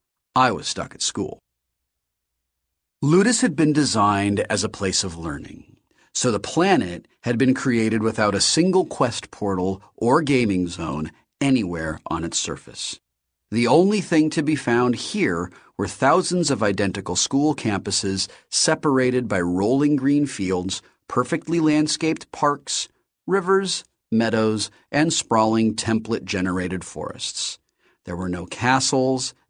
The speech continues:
dungeons, or orbiting space fortresses for my avatar to raid. And there were no N P C villains,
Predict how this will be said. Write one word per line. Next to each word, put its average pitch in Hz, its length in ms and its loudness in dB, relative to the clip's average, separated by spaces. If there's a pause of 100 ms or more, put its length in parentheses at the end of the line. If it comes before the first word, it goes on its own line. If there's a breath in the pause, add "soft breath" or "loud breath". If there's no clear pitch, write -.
(140)
dungeons, 110 720 0
or 139 300 4
orbiting 135 460 2
space 160 420 0
fortresses 95 680 -4
for 98 180 -4
my 113 180 2
avatar 87 580 -2
to 98 120 -6
raid. 90 480 -4 (640)
And 113 400 2
there 107 200 -2
were 95 140 -2
no 98 220 0
N 98 160 -2
P 98 140 -8
C 85 260 -4
villains, 175 600 0